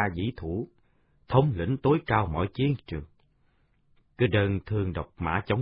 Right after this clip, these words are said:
chọi với giặc, ý chí quyết chiến có thừa, nhưng võ khí lại quá kém." Trầm lắng lát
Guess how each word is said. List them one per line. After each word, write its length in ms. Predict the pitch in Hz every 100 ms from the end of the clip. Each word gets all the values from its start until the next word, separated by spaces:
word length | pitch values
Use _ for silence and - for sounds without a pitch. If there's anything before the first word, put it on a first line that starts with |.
| -
chọi 220 | 85 85
với 80 | 87 -
giặc, 140 | 78 - _ _ _ _ _ _
ý 360 | 101 110 117 117
chí 240 | 117 123 -
quyết 220 | 120 -
chiến 180 | 110 131
có 120 | 135 120
thừa, 360 | 87 76 76 71 - _ _ _ _ _ -
nhưng 180 | 101 82
võ 220 | 90 107
khí 380 | 123 - 123 135
lại 120 | 82 82
quá 200 | 107 120
kém." 240 | 113 127 151 - - - - _ _ - _ _ _ - - - - _ _ - - - - 98
Trầm 120 | 85 -
lắng 240 | 90 104
lát 100 | 113